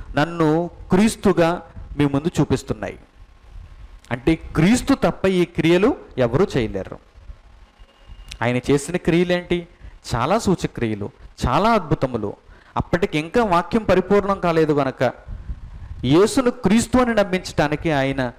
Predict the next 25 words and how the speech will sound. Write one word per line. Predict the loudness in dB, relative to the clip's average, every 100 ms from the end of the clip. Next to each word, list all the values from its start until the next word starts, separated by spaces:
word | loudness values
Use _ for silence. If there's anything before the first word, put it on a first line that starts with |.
| -10
సూచక్రియలు, | -2 0 0 0 2 2 4
అద్భుతాలు, | 2 2 0 2 2 0
మహత్కార్యాలు, | -2 -6 -2 -2 0 0 -2 -6 -12 -12
చనిపోయిన | -6 -2 0 2 0 2
వారిని | 4 4 0
బ్రతికించినటువంటి | -2 -2 -2 -4 -4 -4 -2 -2 -2
సందర్భాలు | -2 0 0 0 -2
అంతకుముందు | -4 -6 -4 -2
ఏమైనా | 0 -2
ఉన్నాయా? | -4 -2 -2 -4 -8 -10 -10 -8 -10 -8 0
క్రీస్తు | 2 2 2
తప్ప | 0 0 0 0
ఎవరైనా | 0 2 2 4 2 2
చనిపోయిన | -2 -2 0 2 2 2
వారిని | 2 2
బ్రతికించగలిగిన | 0 0 0 -4 -2 0 0 0
అధికారం | -2 0 -2 0
కలిగిన | -2 -2 0
వారుగా | 0 2 0
ఉన్నారా? | 0 0 -2 -2 -6 -14 -12 -12 -6
దెయ్యములపై | 2 2 4 4 4 4 4
అధికారం | 4 2 2 2
కలిగిన | 0 0 2
వారుగా | 2 2 4 2
ఉన్నారా? | 2 0 0